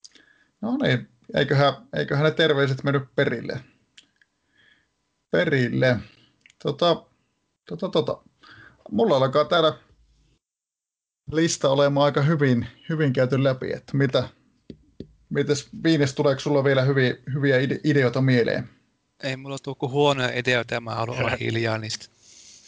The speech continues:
Speaker 1: <laughs> Ää, joo, itse asiassa sen verran tuossa vois sanoa, että kiitos, kiitos kaikille, tota, kuunteluista, että tässä mitä on seurannut, seurannut, niin tässä on oikein,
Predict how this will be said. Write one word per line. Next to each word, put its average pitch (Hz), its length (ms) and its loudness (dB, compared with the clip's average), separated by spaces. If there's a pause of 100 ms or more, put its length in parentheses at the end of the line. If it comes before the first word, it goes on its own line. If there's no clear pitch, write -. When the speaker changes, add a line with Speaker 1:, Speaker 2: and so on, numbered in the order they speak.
(120)
Speaker 1:
<laughs> - 460 0 (1200)
Ää, 165 320 4 (540)
joo, 127 520 2 (420)
itse 160 200 -4
asiassa 156 640 -2
sen 190 260 0
verran 151 300 2
tuossa 147 440 -2 (120)
vois 147 240 0
sanoa, 143 360 2
että 135 340 -2 (600)
kiitos, 190 500 -2 (140)
kiitos 156 340 -2
kaikille, 160 520 2 (420)
tota, 135 540 0
kuunteluista, 127 720 2
että 123 140 -2
tässä 139 320 0
mitä 135 260 2
on 127 80 2
seurannut, 127 680 2
seurannut, 127 540 2
niin 123 140 2
tässä 131 300 0
on 131 100 4
oikein, 135 320 2